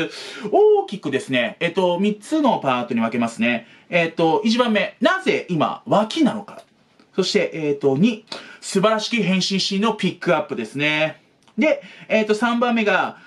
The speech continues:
えっと、過去の女児向け変身アニメと比べてということで、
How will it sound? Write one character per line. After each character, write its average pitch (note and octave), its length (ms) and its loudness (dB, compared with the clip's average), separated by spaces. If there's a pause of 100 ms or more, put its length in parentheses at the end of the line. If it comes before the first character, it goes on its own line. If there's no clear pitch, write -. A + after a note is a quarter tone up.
(120)
え E3 120 -4
っ - 20 -6
と、 E3 100 -2
過 F#4 200 -2
去 - 180 0
の C#3 260 0
女 F3+ 220 0
児 D#3+ 220 -2
向 E3+ 140 0
け - 360 -4
変 E3+ 140 -2
身 D#3+ 340 -4
ア D3+ 100 -2
ニ D#3 100 -6
メ B2 100 -8
と A#2 120 -8
比 C#3 140 -2 (140)
べ D3 100 -6
て E3 100 0
と D3+ 120 -2
い B2 120 -2
う A#2+ 40 -4
こ B2 100 -2
と A2 100 -8
で、 G#2+ 240 -2